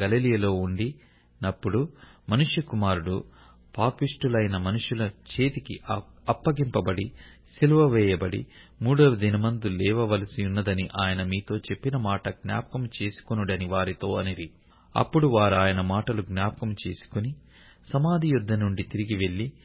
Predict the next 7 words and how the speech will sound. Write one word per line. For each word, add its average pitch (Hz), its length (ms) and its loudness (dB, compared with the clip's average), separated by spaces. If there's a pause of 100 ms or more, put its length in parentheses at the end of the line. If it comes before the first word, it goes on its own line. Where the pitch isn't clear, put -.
(300)
ఈ 117 120 0
సంగతులన్నీయు 113 960 0 (460)
పదనొకండుగురు 120 880 0 (400)
శిష్యులకును 127 640 -2 (100)
తక్కిన 143 280 -2
వారికందరికిని 110 1000 -2 (120)
తెలియజేసిరి. 95 760 -6